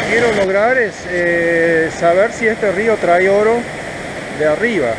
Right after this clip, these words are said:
Entonces me tuve que adentrar bastante en el cañadón para descartar de que el río me está concentrando, eh, en los depósitos de oro,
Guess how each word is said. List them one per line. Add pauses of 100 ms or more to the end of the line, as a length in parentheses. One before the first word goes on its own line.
(340)
Entonces
me
tuve
que
adentrar (800)
bastante
en
el
cañadón (1040)
para
descartar
de
que (1200)
el
río
me
está
concentrando, (1400)
eh, (300)
en
los
depósitos
de
oro,